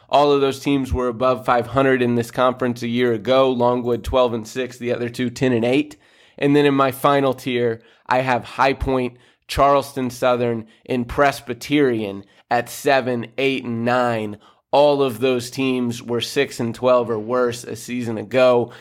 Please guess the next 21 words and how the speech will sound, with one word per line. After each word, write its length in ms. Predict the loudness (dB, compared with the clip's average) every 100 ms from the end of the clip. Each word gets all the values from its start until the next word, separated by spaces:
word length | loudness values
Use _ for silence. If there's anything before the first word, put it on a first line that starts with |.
| _
and 140 | -2 0
I 120 | 0
don't 440 | 0 2 2 0
look 180 | -4 -4
for 140 | -6
them 220 | -2 -2 -2
to 140 | -4
improve 360 | -4 -4 -6 -2
by 160 | -4 -4
much. 380 | -6 -6 -12 -20 _ _ -2
But 80 |
let's 220 | 0 0 2
start 260 | 4 4
with 140 | 2 -4
the 80 |
conference 500 | 0 0 2 0 -4
champion, 600 | -4 -4 -2 -2 -4 -4 -10 -20 _ -6
U 280 | 2 4
N 140 | 4 2
C 300 | -2 0 2
Asheville. 600 | 2 -2 -6 -6 -6